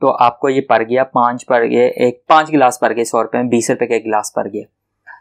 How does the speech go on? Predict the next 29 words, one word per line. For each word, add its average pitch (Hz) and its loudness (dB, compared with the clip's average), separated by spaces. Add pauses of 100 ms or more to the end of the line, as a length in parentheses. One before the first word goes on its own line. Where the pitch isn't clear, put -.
(200)
तो 110 0
ये 123 -2
तो 127 0
इसमें 139 -2
ऐसी 135 0
कोई 151 2
बात 131 2
नहीं 139 -8
है, 139 -4
आपको 135 2
छोटी 131 0
packing 139 0
भी 147 2
तकरीबन 135 0
बीस 123 -2
रुपये 131 -2
की 135 -2
ही 147 2
मार्केट 127 -2
से 139 0
मिल 113 0
जाती 117 -2
है 135 2
अगर 117 0
आप 117 0
करीबी 113 -2
दुकान 113 -2
से 117 -2
लेंगे। 110 -2